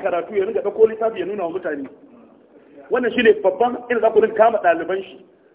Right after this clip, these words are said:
Ku ce wani littafi ya karanta muku ya kawo wannan hujja din? A'a, gundarun Qur'ani ne.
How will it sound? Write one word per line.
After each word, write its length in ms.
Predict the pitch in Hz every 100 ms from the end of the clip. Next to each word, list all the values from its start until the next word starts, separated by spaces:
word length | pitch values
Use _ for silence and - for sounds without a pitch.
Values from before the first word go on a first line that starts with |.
| -
Ku 80 |
ce 100 | 226
wani 220 | 247 214 247
littafi 360 | - 302 285
ya 60 | 247
karanta 340 | 262 240 233
muku 160 | 233 226
ya 60 | 214
kawo 200 | 240 220
wannan 200 | 202 208
hujja 280 | 226 190
din? 160 | 185 156 - - _ _ _ _ _ _ _ _ _ _ _ _ _ _ _ _ -
A'a, 380 | - 156 - -
gundarun 400 | 196 180 180 202
Qur'ani 420 | 156 156 160 147
ne. 160 | 131